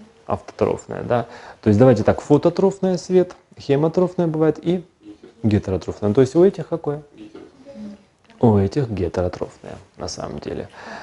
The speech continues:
М, а я до сих пор, они же готовую органику получают от корней. Это чистые гетеротрофы. Так, это у нас что было? Это клубе-, клубеньки бактериальные, первый вид видоизменения корней. Конечно, второй — это морковь,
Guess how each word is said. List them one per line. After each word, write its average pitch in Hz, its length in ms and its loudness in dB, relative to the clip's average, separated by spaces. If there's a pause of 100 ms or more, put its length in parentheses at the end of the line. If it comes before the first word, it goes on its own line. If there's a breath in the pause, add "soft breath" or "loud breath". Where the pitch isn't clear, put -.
(380 loud breath)
М, 69 380 -6
а - 100 0
я 107 140 8
до 101 120 8
сих - 200 -4
пор, 98 320 4 (360 loud breath)
они 110 200 8
же 101 100 6
готовую 110 360 6
органику 101 420 2
получают - 580 -6 (220)
от - 140 -8
корней. 85 400 -4 (180)
Это 95 200 -4
чистые 104 400 -2
гетеротрофы. - 600 -4 (1700 loud breath)
Так, 92 220 4
это 107 140 4
у 110 40 6
нас 110 180 2
что - 220 2
было? 120 340 2 (400 loud breath)
Это 107 160 2
клубе-, 113 460 6
клубеньки 117 480 6
бактериальные, 101 640 4
первый 117 340 4
вид 104 220 2
видоизменения 92 640 -2
корней. 85 480 -6 (440 loud breath)
Конечно, 156 400 6
второй — 147 460 6
это 113 280 0
морковь, 107 480 0